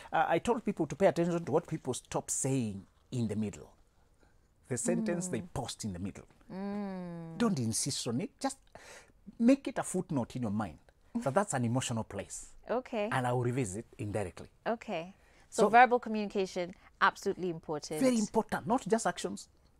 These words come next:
Speaker 2: In other words, ukuwe na swag.
Speaker 1: Valentine imekuja na umepata tumaua umewekewa hapo kwa nyumba na hakuna kitu umeambiwa the whole day.
Speaker 2: <laughs> Yeah.
Speaker 1: It's action, but
Speaker 2: Yeah.
Speaker 1: <laughs>
Speaker 2: Okay,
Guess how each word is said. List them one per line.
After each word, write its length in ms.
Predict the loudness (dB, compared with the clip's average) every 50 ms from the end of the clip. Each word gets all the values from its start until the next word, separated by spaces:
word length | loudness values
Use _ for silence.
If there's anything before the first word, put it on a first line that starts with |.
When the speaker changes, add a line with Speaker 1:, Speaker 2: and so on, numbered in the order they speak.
| _ 0
Speaker 2:
In 120 | 2 4
other 200 | 4 6 6 8
words, 420 | 10 10 10 8 8 4 -4 -12 -14 _ _
ukuwe 240 | -6 0 2 4 4
na 100 | 4 2
swag. 460 | -2 -4 -2 0 2 2 2 0 -4 -10 _ _ -20 -20 _ _ _ _ _ _ _ -20 -20 -20 -20 -20 -2 4
Speaker 1:
Valentine 360 | 6 8 8 10 10 10 8 8
imekuja 300 | 6 4 4 6 6 6
na 60 | 6
umepata 340 | 4 4 4 4 4 4 2
tumaua 280 | 0 2 2 4 4 4
umewekewa 260 | 2 4 4 4 4
hapo 120 | 4 2
kwa 120 | 0 -2 -2
nyumba 180 | -2 -2 -4
na 80 | -6 -2
hakuna 200 | 2 4 2 2
kitu 160 | 2 2 2
umeambiwa 380 | 4 4 4 2 2 0 0 2
the 80 | 4 6
whole 240 | 8 8 8 8
day. 160 | 6 4 0 0 _ _ _ _ _ _ _ _ _ _ _ _ _ -20 _ _ -16
Speaker 2:
<laughs> 80 | -16 -16 -16 -16 -18 -18 -18 -16 -16 -18 -18 -18 -20 _ -20 -20 _ _ -20 -20 -20 _ _ _ -20 -20 _ _ _ -20 -20 _ _ _ _ _ _ _ _ -16 -14 -12 -12 -14 -8 -2 2
Yeah. 280 | 4 4 4 4 2 -2 -8 _ _ _ 0
Speaker 1:
It's 220 | 0 0 0 0 0 0
action, 400 | 0 0 0 0 0 0 2 2
but 300 | 4 4 4 2 0 -2 -6 _ _ _ _ _ _ _ _ _ _ _ _ -20 _ _ 0
Speaker 2:
Yeah. 300 | 4 4 4 4 2 0
Speaker 1:
<laughs> 720 | -6 _ -12 -10 -10 -8 -8 -8 -10 -10 -12 -14 -4 0
Speaker 2:
Okay, 400 | 0 0 2 4 4 4 4 4